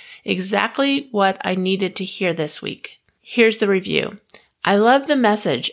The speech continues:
especially recognizing the little bits of blessings in our lives that we may otherwise overlook.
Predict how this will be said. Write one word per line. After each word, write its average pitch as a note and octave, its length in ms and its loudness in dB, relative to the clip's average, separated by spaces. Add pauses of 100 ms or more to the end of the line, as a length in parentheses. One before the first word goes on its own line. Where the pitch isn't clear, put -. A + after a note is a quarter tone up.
especially A#3 600 0
recognizing F#3+ 800 -2
the F#3+ 120 -2
little G3+ 280 0
bits G#3 360 -2
of F#3+ 160 -6
blessings G3+ 480 0
in F3 120 -2
our E3 100 0
lives E3+ 400 0
that G3+ 180 0
we G3+ 160 2
may G3 360 -2
otherwise F3+ 560 0
overlook. G3 520 -4